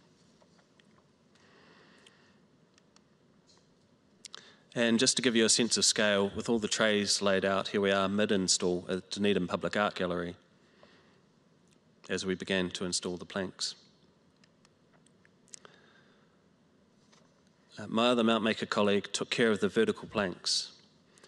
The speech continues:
Again, the old documentation had talked about an earthquake in the nineteen eighties at a Wellington gallery. Originally, small wooden blocks had been fastened to the back of the timbers, and these had been double-sided, taped to the floor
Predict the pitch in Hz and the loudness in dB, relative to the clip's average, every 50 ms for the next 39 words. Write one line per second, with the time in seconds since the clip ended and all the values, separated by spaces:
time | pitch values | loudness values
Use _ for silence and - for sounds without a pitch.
0 | - - 110 - 120 117 120 120 120 - - - 107 110 120 117 - 123 - - | -14 -12 -4 0 2 2 4 2 0 0 0 2 4 4 4 4 2 0 0 0
1 | - 104 101 95 - 117 110 107 - 104 95 90 95 95 - - 120 95 - 113 | 0 0 0 0 2 2 2 2 2 0 0 -2 -4 -4 -4 -2 -2 -2 -2 -2
2 | 101 98 95 95 95 101 110 120 - - - 101 87 85 - - - - - 104 | 0 0 0 2 2 2 2 0 0 -2 -2 0 0 0 -2 -6 -14 -8 -4 -2
3 | 98 92 95 98 101 98 - 95 98 98 98 95 95 90 87 87 - - - 110 | 0 0 2 2 0 0 0 0 0 2 2 2 0 0 0 -2 -4 -4 -4 -2
4 | 104 101 95 101 107 107 107 107 107 98 95 107 104 107 98 92 85 85 98 - | -2 0 2 2 2 2 0 0 -2 -2 0 2 2 2 2 0 -2 -4 -8 -12
5 | - _ _ _ _ _ _ _ - - - - - - - - - - _ _ | -18 _ _ _ _ _ _ _ -20 -20 -20 -20 -20 -20 -20 -20 -20 -20 _ _
6 | _ _ - 107 113 131 135 - - 123 113 110 104 - - - 123 127 123 120 | _ _ -4 0 0 2 2 2 2 4 4 4 4 2 4 4 4 4 4 4
7 | 113 104 107 117 117 104 101 101 113 117 101 - - - - - 95 - - 95 | 2 2 2 2 2 2 2 2 2 2 0 0 0 -2 -2 -2 -2 -2 0 0
8 | 98 - - 110 104 107 113 - - 104 95 92 90 92 - - - - - - | 0 0 0 0 0 2 0 0 0 0 0 0 -2 -2 -6 -8 -10 -16 -14 -6
9 | - 117 95 101 90 107 110 110 - 104 92 98 - - 120 110 95 90 87 - | -4 -2 -2 0 2 2 0 0 0 -4 -6 -4 -2 0 0 0 0 -2 -2 -4
10 | - - - - - _ _ _ _ _ - - - - - - - - _ - | -4 -6 -6 -14 -20 _ _ _ _ _ -20 -20 -20 -20 -20 -20 -20 -20 _ -10
11 | - 110 107 110 107 107 104 104 101 101 - - - - - _ _ _ - - | -4 0 0 2 4 4 2 2 2 -2 -4 -8 -12 -18 -20 _ _ _ -20 -6
12 | - 123 120 117 - 117 98 92 101 95 98 117 110 98 104 98 - 110 101 95 | 0 2 2 2 4 2 2 2 2 0 2 2 0 0 0 0 0 2 0 0
13 | 90 85 - - - 107 - - - 101 95 92 - - 113 107 95 90 87 | 0 -2 -4 0 -2 -2 -2 -2 -6 -4 -4 -4 -2 2 2 4 4 2 0